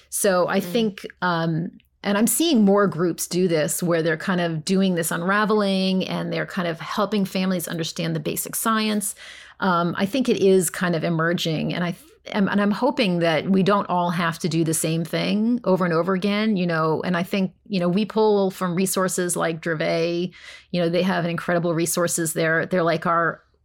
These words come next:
Speaker 1: older siblings in this space. They've been
Speaker 2: Mm-hmm.
Speaker 1: around a lot longer. Um,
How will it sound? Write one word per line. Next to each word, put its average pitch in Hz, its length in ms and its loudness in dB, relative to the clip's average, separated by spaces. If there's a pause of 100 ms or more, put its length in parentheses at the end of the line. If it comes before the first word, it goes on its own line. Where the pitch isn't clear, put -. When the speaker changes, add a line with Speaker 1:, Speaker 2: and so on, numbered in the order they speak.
(120)
Speaker 1:
older 180 240 0
siblings 175 680 -2
in 196 220 0
this 175 200 0
space. 180 360 0
They've 170 120 -2
been 165 120 -2
Speaker 2:
Mm-hmm. 165 60 0
Speaker 1:
around 165 200 0
a 170 40 0
lot 160 220 0
longer. 180 540 0 (460)
Um, 180 440 0